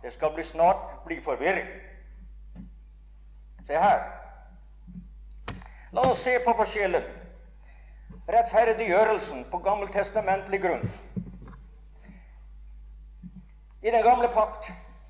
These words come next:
de var troende, og vi er troende. Det er et felleseie vi har med den gamle pakt,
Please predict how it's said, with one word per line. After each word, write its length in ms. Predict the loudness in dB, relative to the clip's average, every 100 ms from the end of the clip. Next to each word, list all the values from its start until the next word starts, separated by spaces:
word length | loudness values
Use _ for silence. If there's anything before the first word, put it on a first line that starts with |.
| -20 -18 -16 -16 -18 -20 -12
de 100 | -2
var 120 | 0 0
troende, 440 | 2 4 4 2
og 220 | 0 -2
vi 120 | 0 0
er 120 | 0
troende. 420 | -2 -2 -6 -10 -14 -18 -20 -20 -20 -20 -20 -20 -20 -20 -20 -20 -20 -20 -20 -20 -20 -20 -4
Det 80 |
er 100 | 0
et 140 | 0 2
felleseie 680 | 4 6 4 2 2 2 2
vi 80 | 0 4
har 240 | 6 6
med 100 | 4 0
den 80 | 4
gamle 300 | 2 4 2
pakt, 400 | 4 4 2